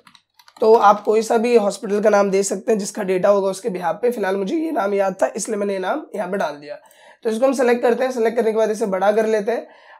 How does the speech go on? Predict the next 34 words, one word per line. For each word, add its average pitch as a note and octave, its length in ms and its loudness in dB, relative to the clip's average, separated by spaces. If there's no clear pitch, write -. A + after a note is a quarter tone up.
और G#3+ 320 8
बड़ा G#3+ 260 8
करने B3+ 220 4
के A#3 60 0
बाद A#3+ 160 6
आप A3+ 100 6
इसे A#3 160 0
बोल्ड G#3 280 4
कर A3 160 4
लो। A3+ 400 0
जो A3+ 240 8
भी D#4 140 4
फॉन्ट A#3+ 360 2
आपको G#3+ 300 2
पसंद A3 380 -2
है, A3+ 60 6
आप A3 120 2
वो A3+ 60 2
फॉन्ट G#3 320 -2
यहाँ G3+ 160 2
से A3 120 -8
सिलेक्ट G3+ 280 -2
कर - 100 0
सकते G#3 300 -6
हो। G3 60 -4
जैसे G3 180 -6
मैं G3+ 140 0
यहाँ F#3+ 120 -2
पे G#3 100 -6
सिलेक्ट G3 300 -4
कर F#3+ 80 -2
लेता F#3 220 -4
हूँ F#3+ 100 -4
बर्लिन, F3+ 360 -4